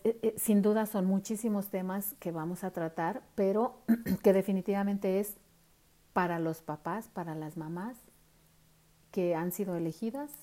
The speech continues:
que conocen ese dolor, que conocen esa situación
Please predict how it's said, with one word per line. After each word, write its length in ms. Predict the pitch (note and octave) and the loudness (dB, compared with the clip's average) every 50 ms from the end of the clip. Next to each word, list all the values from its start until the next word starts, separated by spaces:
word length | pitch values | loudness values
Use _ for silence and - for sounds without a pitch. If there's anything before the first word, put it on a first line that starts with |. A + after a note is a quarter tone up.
| - - _ _ _ _ _ _ _ _ | -20 -20 _ _ _ _ _ _ _ _
que 180 | - F#3 F3 - | -2 -2 -2 0
conocen 680 | - F#3 E3+ F3 F3 F#3 G3+ A3 G#3+ A#3 A3 G#3+ G#3+ - - | -2 0 0 0 0 0 -2 -2 -2 -4 -4 -4 -6 -6 -6
ese 280 | F3 E3+ F3 - F#3+ | -6 -6 -4 -6 -6
dolor, 420 | F#3 F3+ F3+ G3+ G#3 A3 A#3+ C4+ - - _ _ _ _ _ - - _ _ _ - | -6 -6 -6 -4 -4 -6 -6 -8 -12 -16 _ _ _ _ _ -20 -20 _ _ _ 0
que 160 | G3+ F#3 F#3 | 0 0 2
conocen 560 | - G3+ F#3 F#3 F#3+ F#3+ G3 G3 G#3+ G3 F#3+ | 2 0 0 2 0 0 0 -2 -2 -2 -2
esa 220 | F3+ F3+ - G3 F3+ | -2 -4 -4 -6 -6
situación 720 | - G3 F3+ - F3+ F3+ F3+ - A#3+ A#3 A#3 B3 D4+ E4 | -6 -8 -6 -6 -6 -6 -4 -4 -4 -2 -2 -4 -6 -8